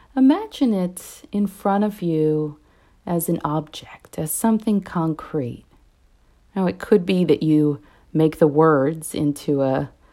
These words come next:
a concrete object, or it could be that you choose an object that represents the expectation.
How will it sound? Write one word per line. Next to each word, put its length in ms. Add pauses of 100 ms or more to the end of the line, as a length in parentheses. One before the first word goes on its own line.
(500)
a 60
concrete 920
object, 840
or 180
it 100
could 280
be 200
that 360
you 100
choose 340
an 100
object 580
that 120
represents 840
the 200
expectation. 1200